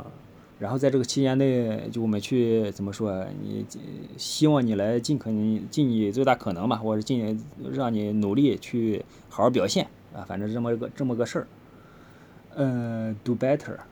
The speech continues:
嗯，OK，try harder，嗯，try harder，嗯。然后他们开始就是更，更接地气儿去谈这个事儿了。其中一个主播还说他之前也有类似这种事儿，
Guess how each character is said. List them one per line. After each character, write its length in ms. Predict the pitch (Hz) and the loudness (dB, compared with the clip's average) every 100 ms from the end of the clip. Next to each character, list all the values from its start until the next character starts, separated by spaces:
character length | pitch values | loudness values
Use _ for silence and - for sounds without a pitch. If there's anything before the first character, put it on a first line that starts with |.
| - 120 | -16 -8
嗯， 200 | 107 95 92 - | -8 -8 -12 -14
OK，try 720 | 98 104 95 - - 120 123 | -10 -8 -8 -10 -2 0 0
harder， 500 | - 127 139 113 101 - - - - - | 2 2 2 0 -2 -6 -20 -20 -18 -10
嗯， 180 | 113 101 85 - - - - - | -8 -8 -12 -20 -20 -20 -18 -8
try 160 | 117 | -6
harder， 300 | 120 135 117 - 107 | -2 -2 -2 -8 -12
嗯。 160 | 98 95 - - - | -12 -12 -16 -20 -6
然 160 | 113 131 | -2 4
后 200 | 165 139 | 8 8
他 180 | - 170 | 6 4
们 180 | 151 135 | 4 4
开 140 | - | 0
始 420 | 143 123 110 95 104 | 0 0 -2 -2 -6
就 140 | 117 | -8
是 220 | - 113 | -8 -8
更， 480 | 107 156 135 123 113 113 - - - | -4 -2 -2 -4 -8 -12 -20 -20 -6
更 480 | 160 139 123 117 113 | -2 -2 -2 -4 0
接 100 | 156 | 2
地 100 | 170 | 2
气 140 | - | 2
儿 80 | 160 | 0
去 140 | 151 | 0
谈 240 | 139 - 123 | -4 -4 -2
这 40 | |
个 80 | 160 | -2
事 60 | 117 | -2
儿 80 | 101 | -6
了。 80 | 107 | -8
其 200 | - 151 | -4 0
中 120 | 175 | 2
一 20 | |
个 100 | 165 | 2
主 140 | 127 113 | 2 2
播 100 | 131 | 2
还 140 | 139 | 2
说 180 | 165 151 | 0 0
他 100 | 147 | 0
之 140 | 147 160 | -2 -2
前 200 | 139 143 | 2 4
也 60 | |
有 140 | 170 131 | 4 4
类 100 | 139 | 2
似 160 | 147 | 0
这 80 | 131 | -4
种 140 | 120 | -4
事 120 | 110 | -4
儿， 140 | 127 | -6